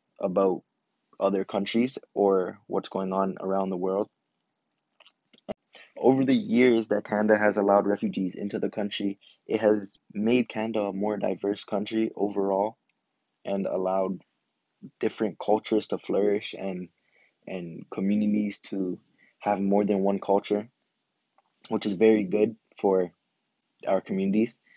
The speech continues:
and how our children grow up. Because of these refugees coming into Canada, most of them were supported by private investors or the government and were given homes and,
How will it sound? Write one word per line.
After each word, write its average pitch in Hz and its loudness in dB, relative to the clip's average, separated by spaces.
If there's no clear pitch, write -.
and 92 -8
how 95 0
our 92 0
children 101 0
grow 98 6
up. - 2
Because 156 2
of 151 2
these 120 -2
refugees 110 0
coming 110 0
into 110 -6
Canada, 107 0
most 117 4
of 127 6
them 123 2
were 117 2
supported 110 2
by 101 2
private 104 6
investors 104 0
or 107 2
the 107 4
government 104 2
and 101 -2
were 101 4
given 101 0
homes 101 0
and, 98 -4